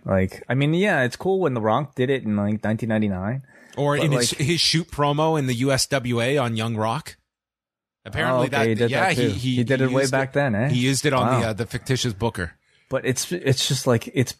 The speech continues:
Speaker 1: it's not been that cool for, like, twenty years. But I guess, I guess it, it worked out here fine.
Speaker 2: So all the twenty-four seven people are out. Tozawa yanks the belt off Dana Brooke.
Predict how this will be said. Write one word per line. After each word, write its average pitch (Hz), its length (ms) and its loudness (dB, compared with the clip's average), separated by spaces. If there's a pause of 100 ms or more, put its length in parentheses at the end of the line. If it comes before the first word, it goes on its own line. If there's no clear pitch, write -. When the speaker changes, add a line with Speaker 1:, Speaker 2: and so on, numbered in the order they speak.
Speaker 1:
it's - 240 -4
not 120 220 2
been 95 480 0
that 95 200 0
cool 95 200 -2
for, 95 160 -2
like, 90 160 -4
twenty 95 240 -2
years. 92 400 -2
But 95 160 0
I 98 60 4
guess, 101 220 2
I 101 160 0
guess 98 200 0
it, 95 100 -4 (240)
it 95 120 -4
worked 90 260 -2
out 90 160 0
here 85 180 0
fine. 85 380 -2 (1080)
Speaker 2:
So 127 520 -2
all 151 260 0
the 135 80 -4
twenty-four 131 400 -2
seven 110 320 -2
people 110 300 -6
are 101 80 -2
out. 104 260 -2
Tozawa 139 500 0
yanks 131 360 0
the 139 80 -2
belt 127 260 0
off 113 160 0
Dana 127 260 0
Brooke. 113 560 -2